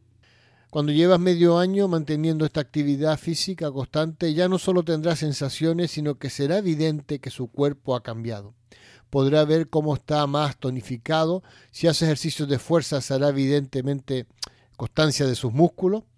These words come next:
No solo eso, sino que si ha llegado hasta aquí, es menos probable que deje de hacer deporte y que vuelva de nuevo a la vida sedentaria.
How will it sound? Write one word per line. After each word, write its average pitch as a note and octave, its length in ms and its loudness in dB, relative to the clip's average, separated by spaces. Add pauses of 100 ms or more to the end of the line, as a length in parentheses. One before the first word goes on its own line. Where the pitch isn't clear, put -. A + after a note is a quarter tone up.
(540)
No E3 100 0
solo G3+ 280 6
eso, D#3 200 2
sino C#3 320 -2
que C#3+ 160 -4
si D3+ 160 -4
ha D#3+ 80 4
llegado E3+ 340 4
hasta E3 200 -2
aquí, D#3 360 -6
es D3+ 160 -2
menos F#3 300 2
probable D3+ 580 0
que C3+ 140 -4
deje C#3+ 220 -2
de B2+ 80 0
hacer C#3 240 -4
deporte C3 500 -6
y C#3 80 -4
que - 80 -14
vuelva B2+ 420 -2
de A#2+ 120 -4
nuevo B2 280 -2
a B2+ 40 0
la A#2+ 100 -4
vida A2+ 220 -6
sedentaria. A#2+ 640 -10